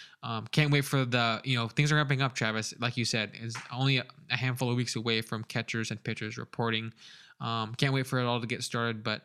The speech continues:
um, if you made it this far in this episode, we appreciate your support. Always, uh, like, subscribe, do all that kind of fun stuff.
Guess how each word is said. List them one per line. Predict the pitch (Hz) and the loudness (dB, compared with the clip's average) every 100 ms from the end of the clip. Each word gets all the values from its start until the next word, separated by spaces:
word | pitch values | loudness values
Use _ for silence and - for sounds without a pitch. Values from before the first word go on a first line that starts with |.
| - | -10
um, | 110 107 120 - | -10 -10 -12 -8
if | 127 | 0
you | 135 | 4
made | 165 | 4
it | 151 | 4
this | 139 | 2
far | - 139 | 4 4
in | 135 | 4
this | 127 | 0
episode, | 131 - 123 127 120 | -2 -2 0 2 2
we | |
appreciate | 113 - 127 - 113 - | 0 0 0 2 -2 -2
your | |
support. | 113 - - 127 - - - - - _ | -6 -6 0 0 -2 -10 -20 -20 -20 _
Always, | - 127 123 120 120 110 - 123 | -2 2 2 2 2 0 -2 -2
uh, | 120 110 | -2 0
like, | 113 117 | 0 0
subscribe, | - 117 - 120 113 110 | -2 -4 -2 0 0 0
do | 117 | -2
all | 110 | -2
that | - - | -4 -6
kind | 113 | -6
of | 117 | -6
fun | - 120 110 | -6 -6 -4
stuff. | - - 127 120 - | -4 0 0 -2 -8